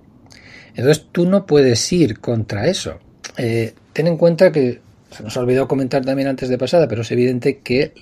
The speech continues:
la moral o la moralidad es un instrumento de control social. Como te decía, es, es una aplicación que pone la gente en el coco de una persona para que no vaya contra el grupo.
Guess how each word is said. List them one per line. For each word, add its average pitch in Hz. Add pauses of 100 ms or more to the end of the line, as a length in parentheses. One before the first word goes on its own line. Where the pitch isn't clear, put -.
la 127
moral 147
o 123
la 117
moralidad 131 (480)
es 147
un 156
instrumento 113
de 98
control 92
social. - (320)
Como 107
te 107
decía, 113
es, 104 (240)
es -
una 123
aplicación 127
que 123
pone 110
la 110
gente 123
en 98
el 92
coco 107
de 113
una 117
persona 135 (680)
para 131
que 143
no 139
vaya 113
contra 98
el 95
grupo. 139